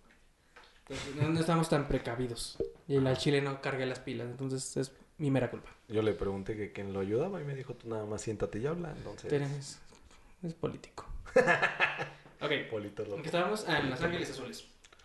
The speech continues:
Speaker 1: Ok, diecisiete años.
Speaker 2: Ujú.
Speaker 1: Bueno, ya puse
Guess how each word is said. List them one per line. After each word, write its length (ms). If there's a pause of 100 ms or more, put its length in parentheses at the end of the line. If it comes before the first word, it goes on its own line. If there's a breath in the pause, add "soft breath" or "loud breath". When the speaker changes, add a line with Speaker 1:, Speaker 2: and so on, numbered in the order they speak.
(640 soft breath)
Speaker 1:
Ok, 60
diecisiete 680
años. 400 (240)
Speaker 2:
Ujú. 160 (1800 soft breath)
Speaker 1:
Bueno, 200
ya 200
puse 580